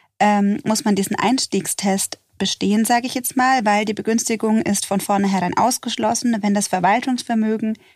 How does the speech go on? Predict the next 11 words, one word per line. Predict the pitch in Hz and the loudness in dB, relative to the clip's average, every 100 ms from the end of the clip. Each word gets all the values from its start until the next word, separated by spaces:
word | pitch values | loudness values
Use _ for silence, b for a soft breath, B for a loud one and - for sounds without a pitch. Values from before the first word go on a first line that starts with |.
| b | b
mindestens | 240 247 247 202 - | 2 2 2 -2 -2
neunzig | 202 226 233 - | 0 0 -2 -6
Prozent | - 202 - 226 226 - | -6 -4 0 0 -2 -6
des | 196 | -6
gemeinen | 190 190 208 240 233 190 | -2 2 2 2 0 -2
Werts | 185 214 233 | -2 -2 -4
des | - 196 | -8 -10
grundsätzlich | - 226 240 233 226 208 | -2 -2 0 -2 -4 -6
begünstigungsfähigen | 202 233 240 202 190 196 - 202 196 202 | -2 0 2 0 0 -2 -2 -2 -2 -4
Vermögens | - 180 175 185 - | -4 -2 -2 -2 -6
beträgt. | 190 - 139 - - | -6 -2 -2 -2 -12